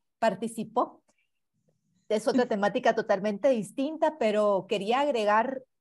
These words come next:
Speaker 1: respecto del club de lectura y de otros,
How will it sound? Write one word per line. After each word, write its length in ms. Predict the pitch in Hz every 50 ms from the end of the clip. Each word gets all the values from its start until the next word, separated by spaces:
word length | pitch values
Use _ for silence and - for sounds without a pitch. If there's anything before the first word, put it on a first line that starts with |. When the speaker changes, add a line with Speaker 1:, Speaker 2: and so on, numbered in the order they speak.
| _ _ -
Speaker 1:
respecto 580 | 226 226 220 226 - 226 226 226 226 - 285 269
del 200 | 254 214 208 -
club 240 | 240 240 214 233 -
de 100 | 285 269
lectura 680 | 262 - - - - 254 247 254 269 262 254 247 247 233
y 100 | 226 202
de 160 | 175 196 196
otros, 600 | 190 208 214 208 226 247 247 233 240 - - _